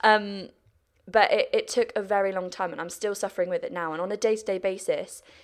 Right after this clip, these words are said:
it literally takes little phone calls with my mum, or it takes watching a stand-up comedy act just to get the fun and the laughter back into your life if you're feeling so low.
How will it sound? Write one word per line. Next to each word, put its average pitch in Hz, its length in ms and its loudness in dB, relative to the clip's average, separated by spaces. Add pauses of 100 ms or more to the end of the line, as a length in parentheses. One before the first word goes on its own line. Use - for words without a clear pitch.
(140)
it 190 140 2
literally 202 360 -2
takes 190 300 -4
little 180 140 0
phone 180 220 2
calls 175 180 -6
with 175 100 -2
my 165 120 -2
mum, 165 340 -2 (300)
or 180 160 6
it - 100 -4
takes - 480 0 (240)
watching 185 680 2 (280)
a 175 140 6 (560)
stand-up 180 560 0
comedy 180 360 0
act - 380 -10 (220)
just - 200 -4
to 196 220 2 (140)
get 214 200 2
the 185 80 -2
fun 202 320 -2
and 175 120 -4
the 170 40 -2
laughter 202 400 4
back - 220 0
into 170 220 2
your 160 100 4
life 160 140 -4
if 165 100 -6
you're 175 60 -6
feeling 180 340 -2
so 160 180 -2
low. 170 400 0